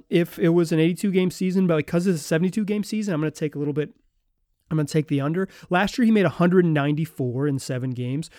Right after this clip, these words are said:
so it wouldn't be outlandish for him to hit that number this year. His three-point rate, after it, it really, um, bottomed out in twenty sixteen seventeen, he just took a, a ton of mid-range <laughs> jumpers that year, I guess, but it's steadily climbed over the past three seasons, and, um,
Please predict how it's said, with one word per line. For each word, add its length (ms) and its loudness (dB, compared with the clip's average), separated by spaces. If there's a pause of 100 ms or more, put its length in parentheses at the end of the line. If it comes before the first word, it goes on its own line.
(120)
so 520 2
it 120 2
wouldn't 240 4
be 180 2
outlandish 640 0
for 160 -4
him 120 0
to 80 -2
hit 140 -4
that 140 -6
number 240 -4
this 280 -6
year. 180 -2 (240)
His 180 6
three-point 460 0
rate, 300 2
after 320 0
it, 240 -4
it 160 -2 (120)
really, 460 0
um, 300 -6
bottomed 460 2
out 200 -4
in 80 -6
twenty 220 -4
sixteen 400 -8
seventeen, 400 -8
he 120 -4
just 240 -10
took 200 -10
a, 20 -10 (260)
a 100 -10
ton 280 -8
of 60 -4
mid-range 380 -2
<laughs> 20 -12
jumpers 320 0
that 160 2
year, 160 2
I 80 0
guess, 300 -2 (260)
but 120 0
it's 120 0
steadily 560 4
climbed 500 0
over 180 -2
the 80 -2
past 320 -4
three 200 0
seasons, 500 -2 (320)
and, 460 2 (260)
um, 500 -2